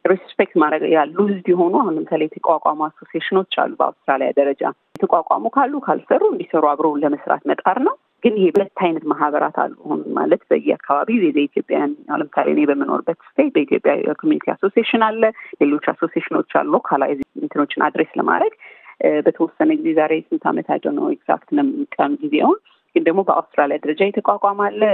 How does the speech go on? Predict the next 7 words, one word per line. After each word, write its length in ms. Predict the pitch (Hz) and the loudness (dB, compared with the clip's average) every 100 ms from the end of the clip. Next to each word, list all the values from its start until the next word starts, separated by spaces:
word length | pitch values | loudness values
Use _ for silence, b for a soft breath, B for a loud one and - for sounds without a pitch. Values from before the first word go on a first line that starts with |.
| - | 0
በደንብ 280 | - - | -2 -2
እየሰራ 340 | 302 165 - 180 | 0 -2 -2 -2
ካልሆነ 300 | 180 196 214 466 | 0 0 0 2
በደንብ 260 | 240 170 | 0 -2
እንዲሰራ 360 | 151 147 - - | -8 -6 -2 0
ማድረግ 340 | - 156 208 208 | -2 -2 -2 0
ነው። 120 | 415 | 0